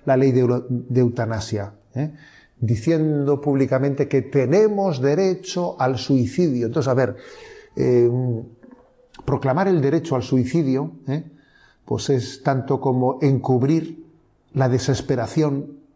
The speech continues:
de progresismo. Pero la <laughs> desesperación ni es progresista ni es conservadora. La desesperación es desesperación. Vamos a llamar las cosas por su nombre, ¿no? Es falta de esperanza.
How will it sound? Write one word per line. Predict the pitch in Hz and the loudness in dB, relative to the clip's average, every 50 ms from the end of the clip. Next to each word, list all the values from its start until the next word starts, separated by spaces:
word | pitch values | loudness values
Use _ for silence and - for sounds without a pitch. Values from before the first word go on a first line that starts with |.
| _ _ _ | _ _ _
de | - 127 131 127 | -2 0 0 0
progresismo. | 139 131 131 110 113 113 110 - - 131 113 90 98 98 95 95 | 0 -2 -2 -2 -4 -4 -4 -2 0 -2 -2 -2 -6 -8 -8 -6
Pero | - 113 123 | -4 -2 0
la | 123 113 117 | 0 2 2
<laughs> | |
desesperación | 123 110 - 139 117 110 135 - 147 131 113 123 143 151 160 160 165 165 165 - - - - - - - - - - - - | 0 2 0 0 0 0 0 0 0 0 0 0 0 0 0 0 -2 -4 -6 -10 -16 -20 -20 -20 -20 -20 -20 -20 -20 -10 -4
ni | 131 127 127 135 | -2 0 2 2
es | 147 151 | 2 2
progresista | 151 - - 131 135 123 139 131 - - 147 127 110 - - 139 135 139 139 - - | 0 -2 -2 -2 0 0 -2 -2 0 0 0 0 -2 -2 -2 0 0 0 -2 -4 -4
ni | - 131 135 135 | -2 0 2 2
es | 139 127 - - | 2 2 0 -2
conservadora. | - 131 127 110 - 127 120 107 101 104 123 127 127 117 110 | -4 -4 -4 -2 -2 -6 -6 -4 -4 -2 0 0 0 0 0
La | 104 110 | -2 -2
desesperación | 113 113 107 131 117 104 - 147 131 123 107 143 151 151 | -2 0 0 0 -2 -2 0 0 0 2 2 2 2 2
es | 165 160 165 - - - - - | 2 0 -2 -6 -16 -16 -8 -4
desesperación. | 160 120 147 135 - - 117 98 - - - 101 95 90 - - 139 127 113 104 98 104 - - | -4 -2 0 -2 -2 -2 -6 -8 -8 -6 -6 -6 -6 -6 -2 0 0 0 0 -2 -8 -12 -10 -4
Vamos | - 123 135 117 | -4 -2 -2 -2
a | 113 | -2
llamar | 117 117 123 143 139 | -2 -2 0 0 0
las | 123 110 101 | -2 -4 -4
cosas | - 143 117 131 139 131 - - - - _ _ - | -2 0 2 2 0 0 -2 -6 -20 -20 _ _ -4
por | - 117 | -4 -2
su | 104 - 123 | -2 -2 -2
nombre, | 113 123 131 127 110 107 101 | 0 0 0 0 0 -2 -4
¿no? | 110 139 139 - - - - _ _ | -4 -4 -4 -6 -10 -20 -20 _ _
Es | - 107 - | -10 -6 -2
falta | 127 123 120 123 135 | -2 -2 0 0 -2
de | 127 | -4
esperanza. | 110 104 - 139 120 127 120 104 - - 110 107 | -4 -4 -4 -2 0 0 0 -2 -4 -8 -12 -12